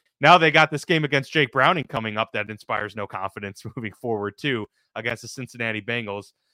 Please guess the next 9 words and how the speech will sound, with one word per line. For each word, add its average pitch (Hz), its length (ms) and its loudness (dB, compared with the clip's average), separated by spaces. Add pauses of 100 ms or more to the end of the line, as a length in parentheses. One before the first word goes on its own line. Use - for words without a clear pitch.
(240)
Uh, 120 220 6
just 123 260 -4
brutal. 123 360 4
But, 123 220 2
yeah, 131 280 6 (340)
I 131 80 -2
mean, 131 260 -2 (920)
kind 139 220 0
of 117 220 -6